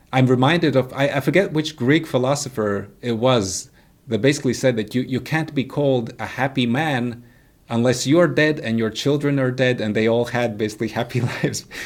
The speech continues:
Because, you know, what if you die and then the, the world changes and it's difficult for your kids, right?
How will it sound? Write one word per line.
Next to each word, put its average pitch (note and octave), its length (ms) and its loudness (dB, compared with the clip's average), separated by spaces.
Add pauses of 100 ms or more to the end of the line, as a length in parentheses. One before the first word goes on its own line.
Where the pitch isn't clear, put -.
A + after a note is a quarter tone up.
(120)
Because, C#3 300 4
you C3+ 60 4
know, A#2+ 100 4
what C3+ 160 6
if C#3+ 100 4
you C3+ 120 6
die B2+ 220 4
and A#2 120 0
then A#2+ 140 0
the, A2 100 -4
the G#2+ 100 -2
world B2 280 4
changes B2 360 2
and A2 120 0
it's A2 80 -4
difficult B2 380 0
for A#2 120 0
your G#2+ 80 2
kids, G2+ 300 -4
right? G2 120 -6